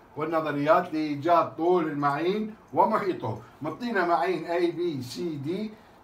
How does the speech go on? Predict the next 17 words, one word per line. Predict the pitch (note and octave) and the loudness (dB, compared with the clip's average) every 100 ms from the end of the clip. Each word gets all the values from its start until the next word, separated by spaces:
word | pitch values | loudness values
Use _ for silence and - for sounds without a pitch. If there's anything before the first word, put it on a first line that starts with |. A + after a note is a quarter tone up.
| - | -8
طول | F#3+ G3+ D#3 C#3+ | 2 4 4 2
اي | F#3 F#3+ | 2 2
بي | F3 F#3 F#3+ F3+ A#2 | 0 -4 -4 -8 -6
شقد | C#3 F3+ F3+ - | -2 -2 -2 0
ثلاثة | E3+ F3+ F#3 F3+ F3+ | 2 2 0 0 0
اكس | F3+ - - - - | -2 -10 -20 -20 -12
زائداً | A2 E3 E3+ F3 | 2 4 4 -2
سبعة، | D3 E3+ D#3+ D#3+ E3 - - | -2 -2 4 4 4 -2 -10
وطول | B2+ B2+ F#3+ F#3+ C3+ A#2+ - - - | -8 0 6 6 4 -6 -18 -14 -2
اي | F3+ F#3+ | 2 2
دي | F3 F3+ F#3 F3+ - - - C3+ | 0 -4 -4 -6 -16 -20 -20 -6
خمسة | D#3+ F3 - F3 E3 E3 | -4 -2 -2 0 2 0
اكس | D#3+ C#3 | -2 -2
ناقص | D3+ D#3 | -2 -2
سبعتاش. | - - B2+ A#2 - - - - - G3 | -8 -2 0 0 -6 -16 -20 -20 -4 0
احنا | F#3+ F#3+ | 0 2
نعرف | G#3+ F#3 F3+ | 2 2 0